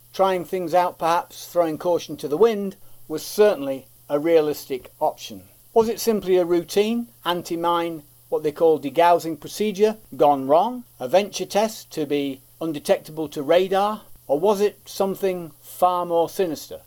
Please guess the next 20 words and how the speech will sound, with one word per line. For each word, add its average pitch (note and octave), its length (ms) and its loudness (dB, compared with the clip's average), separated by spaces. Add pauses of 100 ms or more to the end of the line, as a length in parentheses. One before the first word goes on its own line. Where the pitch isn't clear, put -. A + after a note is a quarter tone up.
Come G3 160 4
with G#3+ 160 2
us G3 140 0
now A3+ 340 0 (260)
as C#3+ 160 -6
we D#3+ 140 2
explore D#3+ 500 2
time G#3 380 0
travel G#2 420 -4 (160)
and A#2+ 140 -6
the B2 60 -4
Philadelphia D#3+ 880 2 (280)
Experiment. A#2 680 -6 (400)
Hey, G3+ 340 10
how's E3 220 8
it F3 60 -4
going F3 200 0
today, D3+ 300 4
R C#3 100 6
J? A#2+ 400 -4